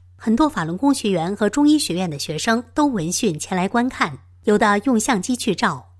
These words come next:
开了天目的同修看到那旋转的就是法轮的形象，目击此异象的大法学员们纷纷合十向师父敬拜。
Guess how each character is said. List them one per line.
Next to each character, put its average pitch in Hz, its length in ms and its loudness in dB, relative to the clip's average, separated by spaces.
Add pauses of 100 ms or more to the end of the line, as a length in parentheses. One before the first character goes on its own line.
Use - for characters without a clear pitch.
开 302 140 2
了 262 120 4
天 277 200 0
目 269 100 2
的 151 100 -4
同 160 220 -10
修 214 400 0
看 254 160 0
到 208 140 2
那 196 180 2
旋 226 300 2
转 139 240 -2
的 170 260 -2
就 262 140 0
是 214 180 0
法 135 220 -8
轮 147 180 -10
的 240 80 2
形 139 220 -6
象， 139 280 -4 (480)
目 294 140 6
击 320 160 6
此 240 240 -4
异 254 180 0
象 220 200 0
的 170 100 -2
大 202 160 -2
法 143 160 -8
学 180 220 -4
员 156 140 -4
们 180 260 -2
纷 294 160 2
纷 302 180 2
合 202 220 -4
十 170 360 -4
向 175 300 -4
师 - 180 -2
父 214 120 -4
敬 170 260 -4
拜。 160 240 -4